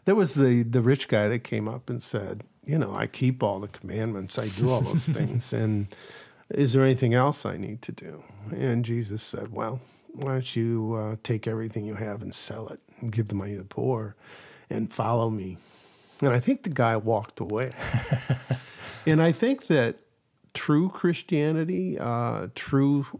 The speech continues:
Speaker 1: um, true giving of yourself, uh, is difficult.
Speaker 2: Mm.
Speaker 1: But I think that is what is asked of us, to,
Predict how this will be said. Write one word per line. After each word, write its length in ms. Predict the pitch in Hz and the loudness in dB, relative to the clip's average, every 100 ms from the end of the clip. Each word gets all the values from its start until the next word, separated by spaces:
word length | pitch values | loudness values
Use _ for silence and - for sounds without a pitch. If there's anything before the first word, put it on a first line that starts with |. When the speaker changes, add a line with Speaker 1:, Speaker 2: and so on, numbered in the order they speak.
| _ | _
Speaker 1:
um, 480 | 160 120 117 123 127 - _ - _ _ _ _ _ _ _ _ _ _ _ _ _ _ _ _ _ | -6 -4 -4 -6 -10 -20 _ -20 _ _ _ _ _ _ _ _ _ _ _ _ _ _ _ _ _
true 460 | - - 175 196 175 | -12 -2 2 4 2
giving 480 | 131 127 143 147 131 | 2 4 4 4 4
of 160 | 113 110 | 2 0
yourself, 880 | 117 127 - 131 - - - - _ _ - - - - - | -2 -4 -6 -6 -6 -10 -16 -20 _ _ -20 -20 -20 -20 -4
uh, 280 | 120 110 123 - | 0 0 0 -4
is 200 | 127 - | -4 -4
difficult. 600 | 127 - 123 - - - _ _ | -6 -6 -8 -12 -18 -18 _ _
Speaker 2:
Mm. 340 | 120 110 92 85 - - | -4 -4 -4 -10 -14 -4
Speaker 1:
But 180 | 147 131 | 0 2
I 80 | 120 | 2
think 260 | 160 156 - 139 | 2 0 0 0
that 360 | 131 123 - | 4 2 0
is 680 | - 131 117 110 - - - _ - | -4 -2 -2 -4 -8 -12 -14 _ 0
what 400 | 135 135 131 - 151 | 4 4 2 -2 -2
is 200 | 123 - | -2 0
asked 400 | 117 117 - - | 0 -2 -2 -2
of 120 | 139 | 0
us, 600 | 147 170 - - - - _ _ - | -2 -4 -8 -12 -14 -16 _ _ -6
to, 460 | - 107 104 101 | 0 2 2 -2